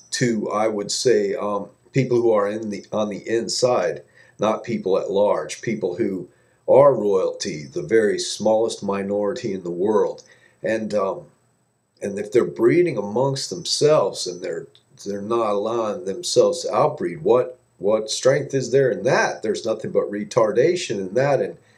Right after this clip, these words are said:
and a great unraveling, and, and you have some of the greatest powers in the world behind all that. So I just don't get it. Okay, and I'm, I'm pretty sure I'm right. You know, I'm positive I'm right. I know this for a fact. It cannot be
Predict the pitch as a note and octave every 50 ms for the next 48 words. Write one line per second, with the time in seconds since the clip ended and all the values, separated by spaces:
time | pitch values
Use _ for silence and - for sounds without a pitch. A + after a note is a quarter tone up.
0 | _ _ _ _ _ - G2+ G2+ G2+ G2 D2 - - B2+ B2+ C3 B2+ B2 A#2 A2
1 | F#2+ F#2+ F#2 F#2+ A#2+ D3 F3+ F#3+ D#3+ - G#2+ G2 F2+ F2 E2+ F2 F#2 F#2+ G2 F#2+
2 | - - G#2+ G#2 G2 F#2+ B2+ C3 B2 - - - B2 A2 A2+ G2+ F#2 - G#2+ A2+
3 | A#2 A#2 A2 G2+ - - - C#3 B2+ B2+ A#2 - - G#2 F#2+ F#2+ F#2+ G#2+ C3 D3
4 | C3 - - - G2+ - F3+ A#3 C#4+ D4 C4 F3 B2+ - E2+ E2 - D#2 - -
5 | - - _ _ _ - - - - - - B2 A2+ A2+ G#2+ - - - _ _
6 | _ _ _ _ - - A#2+ C#3 C#3+ C#3+ - - - B2+ G#2+ F#2+ G2+ F#2 - -
7 | - - _ _ _ _ - - _ - - G2 - - B2 G#2+ G#2 G2+ G2+ G#2
8 | A2+ A#2+ A#2+ A#2 - A2 C3 C#3 C3+ - E3+ E3 - - D#3+ D3 A#2+ G2 G#2 C3
9 | F#3 - - - - - _ _ _ _ _ _ - G2+ G2+ G2 F#2+ G2+ G#2+ A2
10 | G#2+ - - D#3 A#3+ D4 C4+ A#3+ - - F#3 E3 F3+ E3+ - - E3 - - -
11 | - - - F#2+ F#2+ G2+ A#2+ C3 B2+ A2+ F#2 E2 - - - F2 E2 D2 C#2+ -
12 | - - F#2+ - - - - - - - - - - C#3+ C3 A#2+ G#2 - - -
13 | A2+ F2+ E2+ D#2